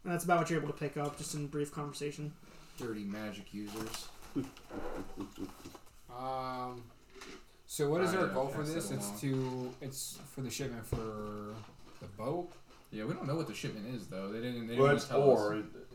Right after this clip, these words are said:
Speaker 3: Yeah.
Speaker 4: or, yeah, it's, it's,
Speaker 1: Yeah,
Speaker 4: so
Speaker 1: you
Speaker 4: they
Speaker 1: gu-, you guys know that they're, the, the mines are Exebril mines, which is a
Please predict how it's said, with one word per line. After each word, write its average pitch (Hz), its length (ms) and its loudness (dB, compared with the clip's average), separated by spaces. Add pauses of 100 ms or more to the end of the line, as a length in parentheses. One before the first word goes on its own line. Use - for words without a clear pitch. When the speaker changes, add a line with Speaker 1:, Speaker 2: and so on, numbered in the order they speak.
(200)
Speaker 3:
Yeah. 127 340 2
Speaker 4:
or, 107 180 2 (140)
yeah, 117 140 2
it's, 101 320 0
it's, 123 220 0 (300)
Speaker 1:
Yeah, 185 120 10
Speaker 4:
so 175 120 8
Speaker 1:
you 151 60 12
Speaker 4:
they 143 160 12
Speaker 1:
gu-, 123 160 4 (120)
you 190 160 6
guys 208 140 10
know 196 300 10
that 185 220 2
they're, 170 340 6 (320)
the, 160 280 6
the 156 100 4
mines 156 240 4
are 151 80 4
Exebril 151 500 4
mines, 143 320 2
which 147 140 -2
is 143 80 -4
a 143 160 4